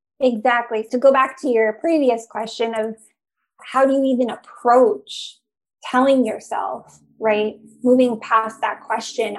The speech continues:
of, "I don't even have a story to tell. How do I start telling my story?" Education. <laughs> Like, let people into your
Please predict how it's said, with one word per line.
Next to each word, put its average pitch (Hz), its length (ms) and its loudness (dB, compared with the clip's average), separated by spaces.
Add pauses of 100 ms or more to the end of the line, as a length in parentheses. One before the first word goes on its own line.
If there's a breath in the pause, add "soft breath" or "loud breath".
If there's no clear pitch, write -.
of, 208 400 -4 (560)
"I 240 80 0
don't 233 140 -2
even 226 100 -8
have 226 160 -6
a 220 60 -10
story 233 340 -2
to 254 80 -2
tell. 214 220 -6
How 220 100 -4
do 214 80 -2
I 214 80 -4
start 214 260 -10
telling 220 220 -6
my 202 120 -14
story?" 214 680 0 (640)
Education. 277 800 0
<laughs> - 40 -6
Like, - 500 0 (220 loud breath)
let 254 420 2
people 269 440 2
into 240 400 -6
your 214 440 0